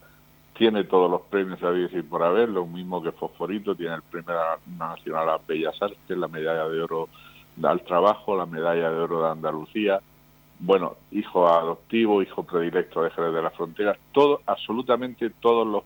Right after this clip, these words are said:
premios que pueda haber en, en, como guitarrista en,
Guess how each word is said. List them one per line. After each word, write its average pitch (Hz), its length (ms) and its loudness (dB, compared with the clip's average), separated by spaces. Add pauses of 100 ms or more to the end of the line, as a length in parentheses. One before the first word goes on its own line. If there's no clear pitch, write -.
premios 107 380 -4 (460)
que 190 100 4
pueda 104 500 6
haber 104 440 2
en, 95 400 -2
en, 87 380 -8 (720)
como 90 280 -4
guitarrista 92 640 -4 (720)
en, 95 360 0